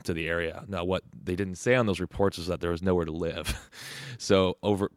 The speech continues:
practically overnight, you have a quarter of a million people that are showing up looking for work, but with nowhere to stay. So we had heard that, you know, there were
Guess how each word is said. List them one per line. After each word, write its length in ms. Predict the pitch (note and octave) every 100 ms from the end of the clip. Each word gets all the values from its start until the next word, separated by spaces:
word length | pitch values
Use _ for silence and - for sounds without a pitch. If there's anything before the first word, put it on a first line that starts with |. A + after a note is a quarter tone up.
| -
practically 380 | A2 F#2+ G#2+
overnight, 400 | G2 F2+ F#2+ F#2
you 100 | D#2
have 100 | F2
a 40 | E2
quarter 280 | - F#2+ F2
of 80 |
a 40 | F2
million 300 | F2+ F2 E2+
people 460 | - A2 F2+ E2+ D#2+
that 160 | F2
are 40 | F2
showing 360 | - F#2+ F2
up 140 | E2+ -
looking 200 | E2+ D#2+
for 140 | F2+
work, 380 | F2 B2+ F#2 - - - - - - _
but 200 | G#2 G2+
with 140 | F#2+ G2
nowhere 220 | F#2+ E2+
to 40 |
stay. 380 | - F#2+ D#2 -
So 440 | - - G2+ G2 F#2+
we 180 | G2
had 120 | G#2+ F#2
heard 460 | G2+ A#2 G2 F#2
that, 300 | F2 F2+ E2+
you 100 | F#2+
know, 140 | F2 E2+
there 140 | F2
were 160 | E2+